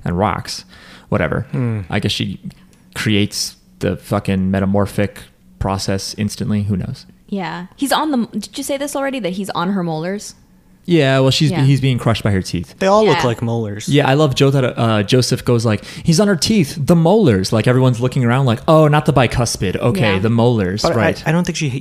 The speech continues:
Speaker 2: even has those, like, f-,
Speaker 1: The front
Speaker 2: the,
Speaker 1: teeth?
Speaker 2: the thin front teeth.
Speaker 1: You thinking of incisors?
Speaker 2: She has, like, c-, cow teeth, basically.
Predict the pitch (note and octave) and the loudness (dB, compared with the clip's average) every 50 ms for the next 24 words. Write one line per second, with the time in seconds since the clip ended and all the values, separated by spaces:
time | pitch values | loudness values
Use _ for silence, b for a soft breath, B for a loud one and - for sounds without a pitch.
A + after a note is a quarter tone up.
0 | - - C#3 D3 C#3 A#2 C3 C3 C#3 D3 C#3+ - - A2+ G#2+ G2+ G2 - - - | -8 -6 -6 -4 -4 -2 -2 -2 -2 -2 -4 -4 -4 -4 -4 -4 -6 -8 -10 -12
1 | - - - _ - - - - - A#2+ G#2+ - - - - - - C#3 - - | -14 -18 -20 _ -20 -20 -14 -8 -6 -6 -6 -6 -12 -20 -20 -14 -12 -10 -8 -4
2 | - A2 - - A2+ G#2+ G#2+ B2+ C3+ C3 C#3 C3+ - B2+ B2+ A#2+ - - - B2 | -4 -4 0 2 0 2 2 0 0 -2 -2 -4 -6 -4 -4 -4 -4 -2 -2 -2
3 | A#2 A2 G#2+ - - A#2 A2 G2+ - - A#2 A2 F#2+ F#2 - - - A#2 G#2 - | -2 -2 -4 -4 -4 -4 -4 -4 -6 -6 -6 -6 -8 -8 -10 -6 -4 -4 -2 0
4 | - A2+ G#2 - G#2+ G#2 G2 F2 G2 F#2+ - - - F2 G2+ G2+ A2+ C3 D3 E3 | -2 -2 -2 0 0 0 0 0 -2 -2 -2 -2 0 0 0 0 0 0 -2 -2
5 | - - - E3 E3+ E3+ D#3+ - D#3 C#3+ B2 - - _ - - - _ - - | -2 -4 -2 0 0 0 0 0 -2 -2 -4 -6 -14 _ -16 -16 -16 _ -10 -4
6 | - C#3+ C#3 C#3+ C#3+ - - A2+ G#2 - - - G#2+ G2+ - - F#2+ - G2+ - | -2 0 0 0 -2 -2 -6 -8 -8 -8 -8 -8 -8 -6 -6 -8 -10 -10 -10 -10
7 | G2+ | -10